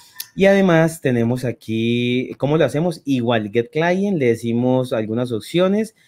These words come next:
y ya después me, me retorna un, un arreglo de labels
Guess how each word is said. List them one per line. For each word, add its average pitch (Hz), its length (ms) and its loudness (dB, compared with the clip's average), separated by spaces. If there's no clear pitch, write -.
y 120 140 -4
ya 120 100 4
después 131 240 -2
me, 131 240 0
me 120 160 0
retorna 127 480 -6
un, 117 360 -4
un 117 500 2
arreglo 113 380 2
de 107 100 6
labels 147 560 0